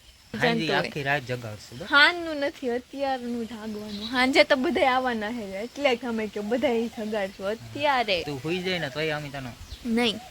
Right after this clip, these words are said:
Speaker 2: અત્યારે
Speaker 1: ટીકડી
Speaker 2: જગાડો.
Speaker 1: પકડીને ઊભી કરીને પાછી બેહાડી.
Speaker 2: અત્યારે જગાડો. તો જાઓ, હુઈ જાઓ, જાઓ.
Speaker 1: હુઈ જ જાઉં.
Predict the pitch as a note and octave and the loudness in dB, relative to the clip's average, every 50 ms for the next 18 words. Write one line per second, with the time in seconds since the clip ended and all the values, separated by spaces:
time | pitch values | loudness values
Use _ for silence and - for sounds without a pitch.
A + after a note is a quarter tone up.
0 | - - - - - - - - - - - - - B3 C4+ - C#4 C4 B3+ A#3+ | -20 -20 -20 -20 -20 -20 -20 -18 -16 -16 -10 -2 0 0 2 6 6 6 6 6
1 | A#3 C4 B3+ A#3+ A3+ A3 G3 F#3 - E3 D3+ C#3+ D3 C#3+ D#3 D3+ C3+ D3 D#3+ E3+ | 4 2 2 4 4 4 4 4 2 -2 -4 -6 -6 -6 -6 -6 -4 -4 -4 -4
2 | E3+ C#3+ B2+ - C#3 C3+ - C3+ B2 B2+ C3 B2 A#2+ C4 B3 D4 C#4+ C#4+ C4+ C4 | -6 -8 -8 -8 -8 -8 -6 -6 -4 -4 -2 0 0 0 2 4 4 4 4 2
3 | B3+ C#4+ B3+ A3 A3 G#3 F#3+ - - - - - - - - - - - - - | 2 0 -2 0 -2 -2 -4 -6 -10 -14 -18 -18 -18 -16 -14 -14 -14 -14 -14 -14
4 | - - - - D#4+ D4+ C4+ D4+ D4+ C4 A#3+ - C#4+ C#4+ B3+ G3 F#3+ G3 F#3+ G3 | -14 -14 -10 -6 -6 0 4 6 6 6 4 2 0 0 0 0 0 0 0 -4
5 | G3+ - - - - - - - - - - - C#3 D3 E3 E3 C3+ A2+ - B2+ | -4 -6 -12 -16 -16 -16 -14 -14 -16 -18 -14 -12 -8 -6 -6 -6 -6 -8 -10 -10
6 | C3+ C3 | -10 -10